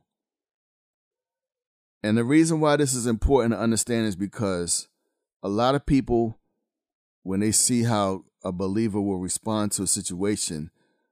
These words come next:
they may call that person weak, soft, a coward, something like that. And for the right type of person, and I say the right <laughs> kind of person because,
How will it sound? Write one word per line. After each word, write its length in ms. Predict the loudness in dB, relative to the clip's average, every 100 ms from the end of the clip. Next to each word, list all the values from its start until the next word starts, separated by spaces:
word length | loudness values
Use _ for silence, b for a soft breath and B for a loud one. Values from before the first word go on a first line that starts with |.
| _ -2
they 220 | 2 4
may 260 | 4 4
call 340 | 0 0 0 2
that 220 | 0 2
person 440 | 0 0 -2 -4
weak, 400 | -2 -2 -4 -14 _ _ _ _ _
soft, 760 | -4 0 2 2 0 -4 -14 -20 _ _ _ _ _ _ _ _ -20
a 60 |
coward, 640 | -14 -4 0 0 0 -4 -10 _ _ _ _
something 400 | -6 -2 -2 0
like 220 | -4 -4 -6
that. 260 | -8 -8 _ _ _ _ _ _ _ _ _ -6
And 320 | -2 0 -2
for 160 | 0 0
the 80 |
right 320 | 2 2 2 2
type 220 | -2 0
of 120 | -2
person, 480 | 2 2 2 -2 -2
and 140 | -2
I 100 | -2
say 220 | 0 0
the 100 | -2
right 260 | -2 -2 -2
<laughs> 0 |
kind 240 | -4 -6 -4
of 100 | 0
person 360 | 0 0 -8
because, 420 | -12 -10 -10 -10